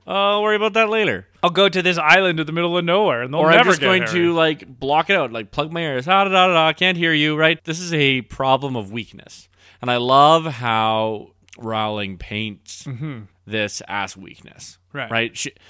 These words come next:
Speaker 1: she caricatures weakness as someone who refuses to admit the reality of something.
Speaker 2: Mm-hmm.
Speaker 1: Even
Speaker 2: Yeah.
Speaker 1: though the funny, I mean, hilariously, it's the reality of a fantasy
Speaker 2: <laughs> Yeah.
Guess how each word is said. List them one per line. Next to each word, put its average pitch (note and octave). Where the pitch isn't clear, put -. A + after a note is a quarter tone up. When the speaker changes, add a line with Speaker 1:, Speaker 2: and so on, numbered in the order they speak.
Speaker 1:
she B2
caricatures A#2
weakness G#2+
as G2
someone G2
who A#2+
refuses A2+
to A2+
admit F#2+
the G#2
reality F2+
of C#2+
something. -
Speaker 2:
Mm-hmm. D3
Speaker 1:
Even B2
Speaker 2:
Yeah. B2+
Speaker 1:
though A2
the G2
funny, G#2+
I -
mean, F#2
hilariously, G2+
it's F2
the F#2+
reality F#2+
of E2
a -
fantasy -
Speaker 2:
<laughs> D3+
Yeah. C#3